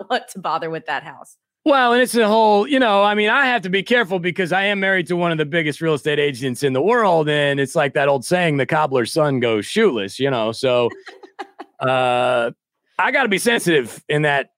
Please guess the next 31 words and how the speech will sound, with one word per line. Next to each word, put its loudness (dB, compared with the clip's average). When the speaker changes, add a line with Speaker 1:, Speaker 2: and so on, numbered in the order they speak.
Speaker 2:
realm. 0
Um, -2
and 0
I 0
have 0
oftentimes -2
used, -4
uh, -2
in, -2
in 0
other 2
markets, 0
I 2
certainly -2
use -4
other, -2
uh, -2
agents, -4
but, -2
um, -2
you -4
know, 2
you're 2
the 2
best -2
in 4
the 4
Speaker 1:
Thank -2
Speaker 2:
business. 0
Speaker 1:
God. 2
Speaker 2:
So -2